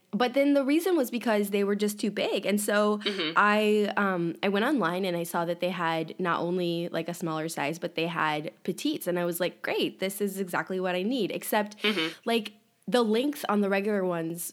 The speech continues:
Speaker 1: was actually pretty okay. And then the petite ones, it turns out they were, like, capris. And I was
Speaker 2: Oh,
Speaker 1: like, "This
Speaker 2: weird.
Speaker 1: is not what they're supposed to look like. This is not what they look
Speaker 2: Yeah.
Speaker 1: like on the, on the website."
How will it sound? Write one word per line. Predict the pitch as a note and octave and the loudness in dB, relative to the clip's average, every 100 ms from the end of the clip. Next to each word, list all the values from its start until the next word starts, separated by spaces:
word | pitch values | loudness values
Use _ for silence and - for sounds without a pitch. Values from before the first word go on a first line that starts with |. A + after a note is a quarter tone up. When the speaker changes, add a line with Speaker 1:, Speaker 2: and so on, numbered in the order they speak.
| - | -8
Speaker 1:
was | F#3 F#3+ | -4 0
actually | - F3+ - F#3 E3+ | 0 0 -2 -2 -2
pretty | E3 G3+ F3 E3 | -4 -4 -2 -2
okay. | E3 - A#3 F#3 E3+ - | -2 -2 0 2 0 0
And | F#3 | 0
then | F#3 | 0
the | F3+ | -2
petite | F3+ G3+ - B3 | -4 -8 -6 -4
ones, | A3 F#3+ | 0 0
it | F3+ | -2
turns | - F#3+ F3+ | -4 -4 0
out | G#3+ G#3 | -2 -2
they | A3 | -4
were, | A#3+ | -2
like, | C4 C#4 - | -4 -4 -4
capris. | D#4 - A#3+ D4 F#3 E3 E3+ - | -6 -4 -6 -2 -2 -2 -6 -6
And | G#3+ | -6
I | A3+ B3 | -4 -4
was | C4 A#3+ | 0 4
Speaker 2:
Oh, | G#3+ B2 | 4 4
Speaker 1:
like, | C3+ - - | -2 -12 -12
"This | - | -2
Speaker 2:
weird. | E4+ D#4 | 0 0
Speaker 1:
is | - | 0
not | A4+ | 0
what | G4+ E4+ | 0 -2
they're | E4 | -2
supposed | E4 D#4 | -2 -2
to | C4+ | -2
look | D4 | -2
like. | D4+ | -2
This | A3 A3+ | -2 -2
is | |
not | A#3 A3+ | 0 0
what | C4 | 2
they | C4+ | 0
look | A#3 | 4
Speaker 2:
Yeah. | F3 D3+ | 6 6
Speaker 1:
like | D3+ | 4
on | G#3 G#3 | 2 2
the, | F3 D#3 - | 0 -4 -6
on | F3 E3+ | -4 -2
the | C#3+ | -4
website." | D#3 G#3 - D#4 E4 | -4 -4 -4 -2 -4